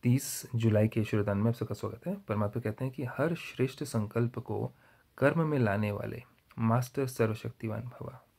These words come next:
मास्टर सर्वशक्तिमान माना संकल्प और कर्म समान हो, जो सोचा और जो करा वो बराबर हो।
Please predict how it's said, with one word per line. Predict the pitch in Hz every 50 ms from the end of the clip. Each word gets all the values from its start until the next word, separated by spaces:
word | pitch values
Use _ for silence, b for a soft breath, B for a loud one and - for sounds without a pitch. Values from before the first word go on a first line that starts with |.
| _ _ _ _ _ _ _ _ b b b b b b b b b b b b b -
मास्टर | 117 110 120 139 160 165 - - 175 170
सर्वशक्तिमान | 165 - - 131 113 117 - - 113 - - 113 107 107 104 107 113 113
माना | 107 101 101 104 110 123
संकल्प | 127 - - - - 113 117 120 120 - 139 143 131 - -
और | 131 123 123 123 - -
कर्म | 120 120 127 139 139
समान | 131 - - - 113 110 107 104 107 110 110
हो, | 113 - - 117 110 - - - _ _ _ _ _ -
जो | 113 110
सोचा | - - - - 107 110 - - 147 147 151 160 - _ _ _ _ _ _ _ _ _ _ _ _ _ _ _
और | 127 110 113
जो | 113 107
करा | 104 - - 117 117 107 98 - - _ _ _ _ -
वो | 117 113 113 120 - _ _
बराबर | - 110 110 107 107 113 120 120
हो। | - - - 127 123